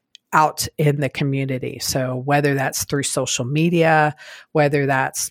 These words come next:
you know, old school local papers, school newsletters, wherever, it doesn't matter. Wherever you can talk about your team and your absolutely stellar volunteers that you are so appreciative of. If you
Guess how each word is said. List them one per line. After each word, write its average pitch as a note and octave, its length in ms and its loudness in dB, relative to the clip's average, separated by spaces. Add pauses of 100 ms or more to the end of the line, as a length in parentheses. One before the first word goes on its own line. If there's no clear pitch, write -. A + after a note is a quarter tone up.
you D3+ 140 0
know, C#3+ 180 2
old D3 260 2
school D3 380 2
local C#3+ 300 0
papers, E3 760 2 (280)
school E3+ 540 2
newsletters, D#3 760 2 (540)
wherever, F3+ 540 4
it C#3 100 -4
doesn't E3 400 2
matter. D3 360 2
Wherever D3 460 2
you F#3 220 0
can E3+ 160 -6
talk E3 300 0
about D#3 220 0
your D3 120 -4
team C#3 520 -8 (1300)
and E3 280 2
your D#3 200 4
absolutely D3+ 920 0
stellar C3+ 600 0
volunteers C3 680 -4
that B2+ 100 -8
you C3 180 -6
are B2 80 -6
so C3 220 -2
appreciative B2+ 580 -8
of. - 140 -12 (1000)
If B3 180 0
you - 140 -2